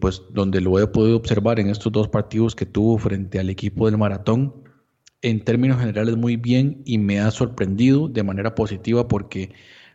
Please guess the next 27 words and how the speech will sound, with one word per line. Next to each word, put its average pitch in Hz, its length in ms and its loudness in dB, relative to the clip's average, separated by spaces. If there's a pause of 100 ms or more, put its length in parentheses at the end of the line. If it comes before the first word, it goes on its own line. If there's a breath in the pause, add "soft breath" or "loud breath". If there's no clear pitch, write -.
por 98 160 2
ejemplo, 104 300 -2
un 104 60 -6
jugador 110 360 2
como 101 180 -6
Maximiliano 98 680 -2
Lombardi, 113 560 0 (360)
para 98 220 -2
mí 117 160 -2
en 107 80 -2
los 95 140 -4
dos, 107 240 0
en 95 160 -6
los, 92 340 -8
en 104 180 -2
ambos 123 280 2
encuentros, 123 640 -2 (460 loud breath)
el 98 160 -4
mejor 98 300 0
jugador 107 400 2
de 113 120 -2
comunicaciones 95 800 -2
ahí 98 160 0
en 104 80 2
el 101 80 2
medio 101 260 2
campo 113 480 0